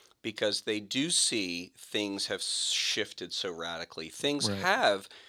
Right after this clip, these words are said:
Speaker 1: been watered down and compromised, legitimately.
Speaker 2: Sure.
Speaker 1: And so the moment they feel or sense, "Are we doing that?
Speaker 2: Mm-hmm.
Speaker 1: Is my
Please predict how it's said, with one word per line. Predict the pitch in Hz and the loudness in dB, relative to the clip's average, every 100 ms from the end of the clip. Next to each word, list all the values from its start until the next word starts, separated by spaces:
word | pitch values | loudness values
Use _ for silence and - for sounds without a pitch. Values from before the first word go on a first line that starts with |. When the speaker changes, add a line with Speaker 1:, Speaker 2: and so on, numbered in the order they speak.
| - 120 | -20 0
Speaker 1:
been | 131 123 104 | 4 4 2
watered | 107 120 127 113 | 8 8 8 4
down | 113 107 98 | 2 2 0
and | 92 | -4
compromised, | - 117 - 101 87 82 87 | -2 -2 -2 -4 -4 -4 2
legitimately. | 131 127 135 190 131 - 85 78 | 4 6 6 6 4 -2 -4 0
Speaker 2:
Sure. | - 110 107 - | 2 2 0 0
Speaker 1:
And | 120 120 | 2 4
so | - 139 127 | 6 6 4
the | 123 | 2
moment | 120 135 170 185 170 - - - - _ - | 2 4 6 4 2 -4 -12 -20 -20 _ -16
they | 107 131 131 135 123 - - - | 6 8 10 8 4 -4 -16 -10
feel | - 139 156 165 - | -4 2 4 4 2
or | 113 | 2
sense, | 107 - - - 143 113 104 - - _ _ | 4 4 4 4 4 4 2 -2 -2 _ _
"Are | - 90 | -6 -4
we | 95 117 | 0 -2
doing | 127 135 139 135 | 0 -2 -2 -4
that? | 135 139 - - 120 | -8 -12 -18 -14 -8
Speaker 2:
Mm-hmm. | 107 104 | -4 -2
Speaker 1:
Is | 92 | -2
my | 87 | -4